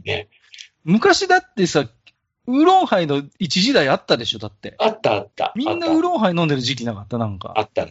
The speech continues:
Speaker 1: た、あった。
Speaker 2: あったよね。
Speaker 1: うん。
Speaker 2: あれ、どこ行ったの？ウーロンハイブームっていうのは。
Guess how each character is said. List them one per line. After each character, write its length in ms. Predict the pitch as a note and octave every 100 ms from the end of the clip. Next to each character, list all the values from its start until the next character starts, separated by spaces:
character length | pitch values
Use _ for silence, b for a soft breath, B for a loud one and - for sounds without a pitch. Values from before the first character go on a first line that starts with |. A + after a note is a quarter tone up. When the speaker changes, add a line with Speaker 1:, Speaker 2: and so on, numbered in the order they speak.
| _
Speaker 1:
た、 120 | D#2+
あ 20 |
っ 60 | D#2+ _
た。 60 | G#3+
Speaker 2:
あ 40 |
っ 100 | C#4+ -
た 80 | D#3
よ 120 | B2+
ね。 300 | C3 A#2+ - _ _ _ -
Speaker 1:
う 40 |
ん。 200 | G#3 -
Speaker 2:
あ 40 | A#3+
れ、 220 | D4 D4+ -
ど 100 | -
こ 120 | C#4 E3
行 40 |
っ 40 |
た 100 | A#2+
の？ 80 | A2
ウ 180 | A#2+ A#2+
ー 20 |
ロ 100 | A#2+
ン 60 | A#2
ハ 100 | A#2
イ 40 | A2
ブ 160 | A#2
ー 40 | G#2
ム 100 | F#2+
っ 20 |
て 160 | G2
い 40 | F#2+
う 40 |
の 80 |
は。 80 | F#2+